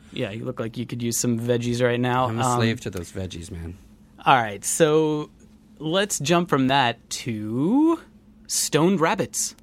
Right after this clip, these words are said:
Speaker 1: What do you think about these
Speaker 2: <laughs>
Speaker 1: stoned rabbits, man?
Speaker 2: These stories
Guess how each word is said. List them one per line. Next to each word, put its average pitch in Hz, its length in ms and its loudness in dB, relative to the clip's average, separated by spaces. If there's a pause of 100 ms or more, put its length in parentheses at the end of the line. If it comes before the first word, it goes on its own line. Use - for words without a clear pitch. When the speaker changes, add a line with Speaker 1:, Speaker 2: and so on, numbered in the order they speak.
(160)
Speaker 1:
What 131 120 -2
do 143 60 6
you 143 60 4
think 156 120 4
about 143 160 2
these 143 160 4
Speaker 2:
<laughs> - 120 0
Speaker 1:
stoned 143 340 4
rabbits, 143 380 2
man? 113 100 0
Speaker 2:
These 123 180 2
stories 101 640 -2